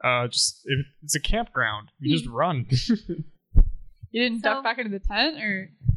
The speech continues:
Speaker 1: No.
Speaker 3: Oh.
Speaker 2: According to the counselors, every time they went to check on tent number one, they would do, like, a little walk around to just check on all the rest of the tents, 'cause, you know, if one kid's being annoying, they're probably all being annoying.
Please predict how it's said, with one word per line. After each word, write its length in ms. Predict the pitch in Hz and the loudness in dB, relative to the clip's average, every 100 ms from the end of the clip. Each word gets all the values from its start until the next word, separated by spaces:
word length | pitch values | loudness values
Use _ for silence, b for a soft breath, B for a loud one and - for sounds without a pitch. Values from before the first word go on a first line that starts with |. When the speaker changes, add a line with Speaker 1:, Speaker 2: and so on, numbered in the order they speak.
| - _ - | 0 _ -8
Speaker 1:
No. 300 | 113 110 110 - _ _ - | 0 2 0 -8 _ _ -2
Speaker 3:
Oh. 200 | - 196 - - - - _ | 0 -2 -4 -2 -2 -4 _
Speaker 2:
According 380 | 269 330 349 403 | -2 0 0 0
to 100 | 392 | -2
the 60 | 294 | -2
counselors, 540 | 254 247 - 233 220 - | 0 0 0 -2 0 0
every 180 | 254 294 | -2 0
time 240 | 294 254 | 0 0
they 80 | 247 | -2
went 180 | 240 220 | -4 -8
to 60 | - | -2
check 240 | - 240 | 0 0
on 140 | 226 226 | -2 0
tent 240 | 254 254 | 0 0
number 260 | 233 233 220 | -2 -2 -2
one, 380 | 233 247 220 214 | 0 0 -2 0
they 80 | 226 | 0
would 140 | 226 | 0
do, 160 | 240 233 | 0 -2
like, 160 | 226 | -2
a 60 | 233 | 0
little 200 | 226 208 | 0 0
walk 240 | 208 233 | -2 0
around 300 | 226 226 240 | -2 0 0
to 80 | 240 | -2
just 300 | 214 220 - | -6 -8 -4
check 240 | - 233 233 | 2 2 2
on 80 | |
all 60 | 226 | -4
the 80 | 208 | -2
rest 240 | 220 233 | 0 0
of 80 | 254 | -2
the 100 | 247 | -2
tents, 240 | 269 262 - | -2 -2 -4
'cause, 120 | 240 | -2
you 100 | 220 | 0
know, 140 | 208 | 0
if 60 | 208 | -2
one 220 | 240 277 | -2 0
kid's 240 | 277 285 220 | 0 -2 -2
being 200 | 277 269 | -2 -2
annoying, 340 | 277 277 269 | 0 0 -2
they're 100 | 220 | -6
probably 400 | 214 233 226 214 | 0 0 0 -4
all 180 | 202 220 | 0 0
being 240 | 220 220 | 0 -2
annoying. 420 | 220 226 226 240 | -2 -2 4 2